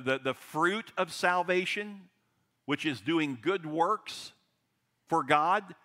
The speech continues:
not works that you're doing to save you, you're saved,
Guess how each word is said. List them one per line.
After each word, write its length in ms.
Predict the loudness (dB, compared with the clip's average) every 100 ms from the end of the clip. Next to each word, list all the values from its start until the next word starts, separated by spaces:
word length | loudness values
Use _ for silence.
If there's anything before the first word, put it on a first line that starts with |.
| _ _ _ 0
not 260 | 2 2 -2 -18 -6
works 360 | -2 -2 -2
that 140 | -6 -2
you're 120 | -4
doing 340 | 0 -2 -2
to 80 | -4
save 360 | -2 0 0 -2
you, 140 | -6
you're 180 | -6 -6
saved, 580 | 0 2 2 0 -6